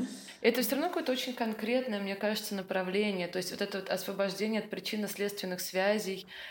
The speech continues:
А может быть, а в этом плане, как танцхудожник, я могу захотеть эти причинно-следственные связи усилить настолько, что они,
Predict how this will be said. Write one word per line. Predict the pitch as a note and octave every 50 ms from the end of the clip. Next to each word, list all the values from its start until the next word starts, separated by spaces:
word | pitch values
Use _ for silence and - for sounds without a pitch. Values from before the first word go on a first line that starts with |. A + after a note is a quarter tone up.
| - -
А | - F#3
может | G3 G3+ G#3+ A#3 B3 A#3+ - -
быть, | G#3 G#3 G#3+ - -
а | F#3+
в | F#3
этом | G#3+ G#3+ A3 G#3+
плане, | G#3+ G#3+ G#3+ G#3+ G#3
как | G3 -
танцхудожник, | - G3+ G3 F#3+ - G#3 F#3+ G3 G3 G#3 G3+ G#3 G3+ F#3+ F#3
я | G3 F#3+
могу | F#3+ F3+ F3+ F3+ G3 G3+ G3+ G3+ - - - - - -
захотеть | F#3 F#3 G3+ - G3+ F#3 G#3+ G3+ -
эти | G#3 - G#3+
причинно-следственные | - - F#3 F#3 - - G#3 G3 F#3+ - - - G3 G3+ G3 - G3 G3 F#3 F#3
связи | F#3 - - G3 G3 G3+ G3 F3+
усилить | F#3+ F#3 - - G3+ F#3+ F#3+ F#3
настолько, | F3+ F3+ F3+ - - G3 G3+ G#3 G3+ G#3 F#3+
что | F#3 - - F#3
они, | F3 F3 F3+ F3+ F#3 F#3